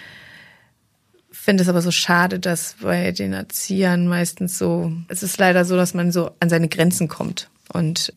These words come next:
im Bereich soziale Arbeit habe ich dann gesagt, kann ich mehr machen? So. Und grad wenn ich jetzt schon das auch so für mich aufarbeite und so, dann hoffe ich einfach, dass ich mein Wissen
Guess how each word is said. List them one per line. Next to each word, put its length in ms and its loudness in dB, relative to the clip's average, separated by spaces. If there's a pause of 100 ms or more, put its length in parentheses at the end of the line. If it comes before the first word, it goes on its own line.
(100)
im 380 0 (280)
Bereich 360 2
soziale 420 -2
Arbeit 440 0
habe 140 0
ich 80 -4
dann 180 0
gesagt, 400 -2
kann 200 6
ich 140 4
mehr 160 6
machen? 420 2 (320)
So. 240 -6 (240)
Und 440 -6
grad 300 0
wenn 140 2
ich 160 0
jetzt 200 -2
schon 260 2
das 280 -2
auch 160 -4
so 160 -4
für 200 -2
mich 240 2
aufarbeite 1120 2
und 260 -2
so, 260 -2
dann 440 -2 (180)
hoffe 160 -2
ich 100 0
einfach, 280 0
dass 200 -4
ich 140 -14
mein 160 4
Wissen 320 0